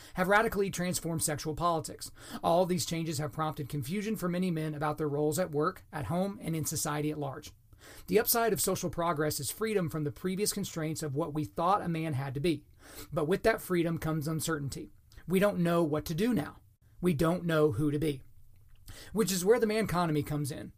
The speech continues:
with podcasts fast becoming the go-to destination for big ideas and seriously long discussions about what it means to be a man.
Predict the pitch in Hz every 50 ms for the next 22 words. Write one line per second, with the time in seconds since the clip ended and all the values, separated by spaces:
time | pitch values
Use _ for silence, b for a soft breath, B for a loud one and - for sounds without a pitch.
0 | - - - 165 165 - - 180 175 180 180 - 190 180 175 175 - - - 175
1 | 170 165 - - 180 - 165 170 165 165 165 147 143 123 170 190 202 190 - 190
2 | 147 185 170 - 160 160 160 156 147 - 147 - 151 147 170 196 196 190 180 147
3 | 156 151 151 151 143 B B B B B - 170 - - - 180 190 185 175 165
4 | - 170 160 160 160 156 165 175 185 170 - - 160 147 - 165 156 147 139 156
5 | 151 151 135 151 165 175 156 147 147 151 151 151 139 - 147 131 147 143 143 160
6 | 180 165 - -